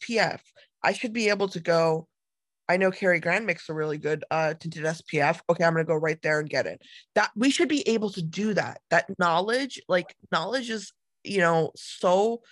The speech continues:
multifactorial, and it's on so many different levels, and knowing and being aware is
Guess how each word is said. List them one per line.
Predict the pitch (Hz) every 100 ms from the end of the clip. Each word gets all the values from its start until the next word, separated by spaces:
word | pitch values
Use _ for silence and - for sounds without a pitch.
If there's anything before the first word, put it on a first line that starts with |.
| _ -
multifactorial, | 180 185 208 202 196 - _ _ 175 180 - 170 156 180 196 -
and | 170
it's | 160 -
on | 170
so | 165 165
many | 190 202
different | 180 165 -
levels, | 151 160 185 196
and | 139 165 - - - 175 175
knowing | 170 180 226 262 262
and | 180
being | 175 180
aware | 170 151 147 170
is | 180